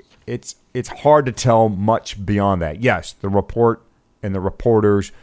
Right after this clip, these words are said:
went to other experts and they pointed out what they thought, yeah, that could be a motor. But clearly there's nothing conclusive here. And the fact that they didn't name the riders,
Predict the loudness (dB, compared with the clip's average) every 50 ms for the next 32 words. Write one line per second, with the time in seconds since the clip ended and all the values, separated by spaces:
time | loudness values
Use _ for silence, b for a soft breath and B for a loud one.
0 | b b b -6 -4 -2 0 0 0 2 2 2 2 0 0 0 0 0 0 0
1 | 0 -2 -6 -8 -6 -8 -8 -8 -6 -4 -2 -2 0 0 2 2 0 0 -2 -6
2 | -8 -4 -2 0 0 0 2 2 2 2 0 -2 -4 -4 -4 -6 -8 -4 -2 -2
3 | -2 -2 -2 -2 -2 -2 -2 -2 -2 -2 -4 -4 -4 -6 b b b b b b
4 | b b -6 -4 -4 -4 -6 _ _ _ _ _ _ _ _ _ _ _ _ _
5 | _ _ -16 -6 0 4 4 6 6 4 2 0 0 0 0 0 0 -2 -4 -4
6 | -4 -6 -8 -10 -10 -10 -10 -10 -10 -12 -8 -4 0 0 0 -2 -2 -6 -6 -6
7 | -6 -6 -6 -6 -4 -4 -4 -6 -6 -6 -6 -6 -6 -8 -10 -14 -8 -2 -2 0
8 | 0 0 0 2 2 2 2 2 2 0 0 -2 0 0 -2 -2 -4 -4 -2 0
9 | 0 2 2 0 -2 -2 -4 -6 -8 -10 -14